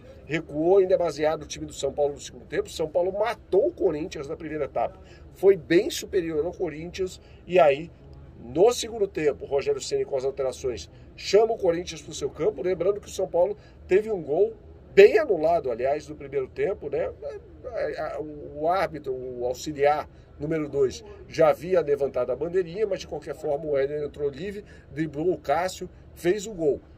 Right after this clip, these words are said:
Cássio, que foi o grande destaque da partida na primeira etapa. Quem transmitiu esse jogo para o exterior, estou aqui na cabine de transmissão, foi o Napoleão de Almeida. E eu chamo agora para falar mais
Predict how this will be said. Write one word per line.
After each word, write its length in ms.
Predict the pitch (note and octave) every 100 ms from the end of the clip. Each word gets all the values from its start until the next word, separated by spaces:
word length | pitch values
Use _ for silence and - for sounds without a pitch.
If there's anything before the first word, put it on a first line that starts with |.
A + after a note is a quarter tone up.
| - -
Cássio, 460 | F#3 G3+ G3 G3
que 120 | F#3+
foi 200 | F3+ F3+
o 60 | E3
grande 600 | D3+ C#3 E3+ C4+ C#4+ A3+
destaque 480 | G3+ E3 - E3+ E3+
da 100 | D#3
partida 520 | - C3 - D#3 D#3+ - - -
na 180 | C3+ E3
primeira 340 | E3 D3+ D#3 D3+
etapa. 400 | C#3 A2+ - -
Quem 180 | D#4+ F4
transmitiu 540 | D4 G3+ E3+ F3 D#3
esse 180 | D3 C#3+
jogo 280 | B2 D3+ C3
para 160 | C#3+
o 40 | C#3
exterior, 600 | - D3+ C3 C#3 G3+ A3
estou 200 | - B2+
aqui 160 | -
na 100 | B2+
cabine 320 | B2 B2+ C#3+ C#3
de 120 | A#2
transmissão, 580 | - - B2+ - D3+ F3+ - - - -
foi 240 | - G3 A#3+
o 80 | B3
Napoleão 600 | G#3+ G3 G3 G3 A3 G#3
de 100 | F3
Almeida. 580 | A3+ E3+ F3+ F3 A#2 A2
E 100 | D3+
eu 160 | E3+
chamo 420 | D#3 E3+ E3 F3+ -
agora 580 | E3+ G#3+ D3+ G3+ A#3+ A3+ - - - -
para 140 | F#3+
falar 400 | F#3+ F#3 A3+ F3+
mais 600 | D3+ F#3+ A3+ D3+ G2 -